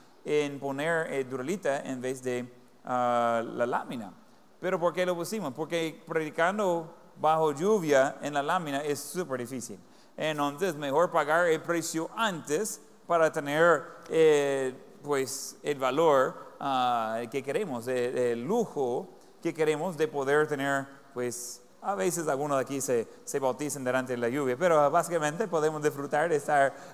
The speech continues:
ah, secos y estar tranquilos cuando estamos en el culto. Entonces, hay un precio de pagar para todo. Pero todo buen salvadoreño quiere que todo sea bonito, barato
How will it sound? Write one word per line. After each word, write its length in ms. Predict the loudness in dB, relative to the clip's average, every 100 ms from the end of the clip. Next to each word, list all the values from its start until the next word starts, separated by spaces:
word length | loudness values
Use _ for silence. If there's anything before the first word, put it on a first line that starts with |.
| 2
ah, 640 | 6 8 6 4 4 2 0
secos 600 | -2 -2 -2 2 2 2
y 120 | 2
estar 380 | 2 2 2 2
tranquilos 760 | -2 -4 -4 0 0 -2 -6 -12 -20 -20 -10 2
cuando 320 | 4 6 6
estamos 720 | 6 4 4 4 0 0 -8 -14 -8
en 160 | -4
el 140 | -4 -2
culto. 280 | -2 -2 -2
Entonces, 300 | -2 -2 -2
hay 140 | -2 -2
un 160 | -2
precio 500 | -2 -2 -2 -4 -2
de 140 | -2 0
pagar 400 | 0 2 2 2
para 180 | 0 0
todo. 280 | 0 -2 -10 -20 -20 -20 -20 _ _ _ _ _ _
Pero 720 | 0 4 6 6 6 2 -4 0
todo 280 | 2 4
buen 180 | 2 -2
salvadoreño 800 | 0 0 2 2 0 -2 -4 -4 -12 -20 -20 -6
quiere 300 | -2 -2 -2
que 100 | -2
todo 280 | 2 2
sea 500 | 2 0 2 0 -2 -10 -20 -20 -20 -14
bonito, 560 | 0 2 2 -2 -6 -10 -10 -20 -20 _ _ _ _ _ _ _ -2
barato 600 | 2 4 4 2 -6